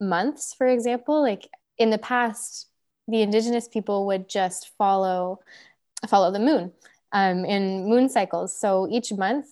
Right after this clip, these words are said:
is named after, so it all, every month ends in the word Gizis, which means sun or moon. And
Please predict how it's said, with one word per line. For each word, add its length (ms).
is 300
named 340
after, 760
so 160
it 40
all, 220
every 240
month 300
ends 260
in 160
the 80
word 280
Gizis, 440
which 280
means 480
sun 320
or 100
moon. 360
And 600